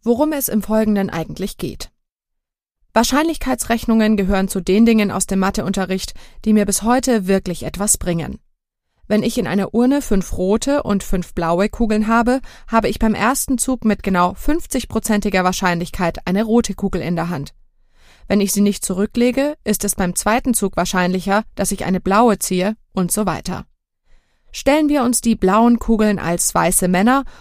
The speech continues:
und die roten als alle anderen Menschen vor.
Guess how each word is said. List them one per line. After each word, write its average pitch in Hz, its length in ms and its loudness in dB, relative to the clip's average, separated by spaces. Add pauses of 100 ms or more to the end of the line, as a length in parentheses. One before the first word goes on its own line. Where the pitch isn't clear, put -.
(100)
und 214 320 0 (120)
die 220 60 0
roten 214 680 0
als - 180 -2
alle 185 220 0
anderen 196 360 2
Menschen 165 320 -4
vor. 160 340 -2